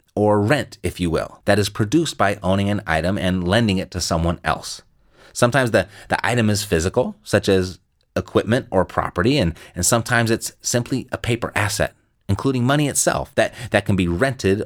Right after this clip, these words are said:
or loaned at a set interest rate to produce cash flow. That's cash flow investing. So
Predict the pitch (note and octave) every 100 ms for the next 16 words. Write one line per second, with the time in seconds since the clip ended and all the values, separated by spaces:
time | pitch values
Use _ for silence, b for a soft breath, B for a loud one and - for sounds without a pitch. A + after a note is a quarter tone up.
0 | - G2+ G2 F#2 A2 B2+ F2 F#2 G#2+ -
1 | - F#2+ F#2+ - C3 - F#2+ G2 - F2
2 | - - F2+ F2+ - D#2+ D#2+ - - -
3 | b b b b A2+ B2 - - C3 B2
4 | - F2 D#2 D2 - - - _ _ B
5 | B B B - A#2